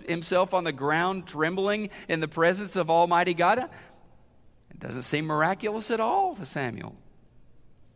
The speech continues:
Literally, God has spoken to him, called him by name. Pretty remarkable stuff. But Samuel doesn't say, "Woe is me." Doesn't have much of a reaction other than, "Must be, must be Eli calling.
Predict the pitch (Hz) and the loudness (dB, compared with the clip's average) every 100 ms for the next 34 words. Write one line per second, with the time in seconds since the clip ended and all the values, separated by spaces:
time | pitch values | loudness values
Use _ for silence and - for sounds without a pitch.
0 | _ _ - - - 139 254 240 202 196 | _ _ -20 -16 0 6 6 6 4 4
1 | 147 196 226 214 196 214 214 208 202 - | 6 6 6 4 -2 0 0 2 -2 -4
2 | - - 262 269 262 269 254 254 269 247 | 0 4 6 4 2 2 0 0 0 0
3 | 285 285 269 196 - - - - - - | 0 0 -2 -6 -10 -20 -20 -20 -20 -20
4 | - - - - 311 233 254 254 233 - | -20 -20 -18 -12 -4 2 2 2 -4 4
5 | 220 254 233 - - - - - - 165 | 6 6 2 -6 -18 -20 -20 -20 -18 -10
6 | - 190 233 247 226 180 147 - - - | -2 0 2 0 -2 -2 -4 -14 -20 -20
7 | - - - _ _ - 180 240 196 196 | -20 -20 -20 _ _ 4 4 4 0 4
8 | 165 147 175 214 202 175 214 240 247 233 | 4 4 2 4 2 0 -2 -2 -2 -6
9 | 233 - - - - _ _ - - - | -12 -20 -20 -20 -20 _ _ -20 -20 -20
10 | - _ _ _ _ - 160 214 220 196 | -20 _ _ _ _ 0 2 4 2 2
11 | 175 202 208 180 165 170 214 - 180 165 | 0 0 0 -2 2 2 2 0 -2 0
12 | 185 175 156 143 - 226 - 214 185 208 | 0 -2 -4 -6 -8 -8 -6 -8 -6 -6
13 | 208 - - 202 226 170 147 147 127 117 | -6 -6 -6 -2 0 0 -2 -4 -4 -4
14 | 110 | -6